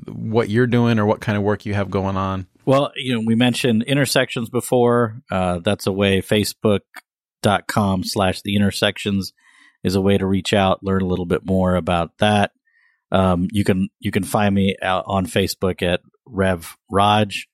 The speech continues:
Speaker 2: And, uh, just love working with you guys. Looking forward to, to more episodes and, and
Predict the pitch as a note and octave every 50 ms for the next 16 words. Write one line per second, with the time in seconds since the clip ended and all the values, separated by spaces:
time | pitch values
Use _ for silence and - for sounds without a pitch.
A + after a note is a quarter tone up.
0 | _ _ _ _ _ _ _ _ _ _ _ - F#2+ F#2 F2+ F2 E2+ F2 E2 F2+
1 | F2 E2+ E2 E2+ E2+ - - A2+ G#2 - - A2 G#2 G#2 G2 - - - _ -
2 | G#2+ A#2+ - - B2 A#2+ A2+ - - A#2+ G#2+ A#2+ A#2 A2+ G#2+ F#2+ G#2+ G#2+ - G#2+
3 | F#2+ - - A2+ G#2+ G#2+ G#2+ - - G#2 G2+ G2 F#2+ - - - - G2+ G#2+ A#2
4 | A2+ A2 A2+ - - - - - A2+ A2 G#2+ G#2+ G#2+ G2 - - F#2+ F#2 F2+ F2+
5 | F2+ F2+ F2 - - F#2 F#2+ F#2 F2+ F2 F2+ F2+ E2+